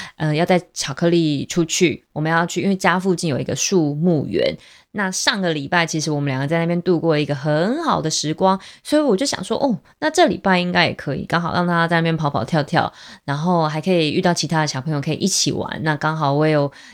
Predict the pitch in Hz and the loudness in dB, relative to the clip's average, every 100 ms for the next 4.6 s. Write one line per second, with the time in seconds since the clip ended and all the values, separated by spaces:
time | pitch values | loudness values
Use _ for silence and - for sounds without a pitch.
0 | _ - 185 170 208 196 208 196 190 190 | _ -2 0 0 0 2 4 4 4 4
1 | 190 190 190 190 185 143 190 180 180 180 | 2 2 0 -2 0 0 4 4 4 2
2 | 170 156 170 170 165 175 208 180 175 220 | 0 -2 -2 0 0 -2 -2 -2 2 2
3 | 196 202 202 196 175 165 185 - 190 143 | 4 4 2 2 0 0 0 0 -2 -2
4 | 135 127 147 180 160 156 | -2 -2 0 4 4 2